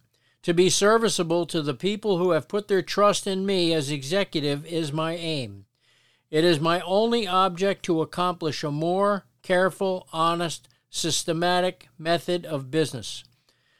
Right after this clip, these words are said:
Mayor Barnert gave his official salary as mayor to the hospitals and to the poor, irrespective of creed. In his re-election campaign, he was defeated by Charles Beckwith.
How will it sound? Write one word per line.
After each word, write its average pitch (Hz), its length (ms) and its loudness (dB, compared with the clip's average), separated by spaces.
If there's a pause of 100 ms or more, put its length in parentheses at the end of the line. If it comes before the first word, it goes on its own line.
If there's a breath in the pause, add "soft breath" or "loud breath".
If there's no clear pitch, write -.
(600)
Mayor 220 260 4
Barnert 196 460 6
gave 170 200 2
his 143 120 -2
official 190 480 -2
salary 175 540 4
as 135 140 -2
mayor 165 340 2
to 170 140 -6
the 147 140 -2
hospitals 175 640 0
and 156 160 -4
to 170 120 -2
the 151 100 -4
poor, 135 560 -2 (340)
irrespective 170 840 2
of 165 160 -4
creed. 120 500 -2 (440)
In 165 140 -2
his 156 160 2
re-election 190 640 4
campaign, 175 580 0
he 175 100 0
was 156 180 -2
defeated 175 560 -2
by 147 160 2
Charles 160 480 2
Beckwith. - 580 -4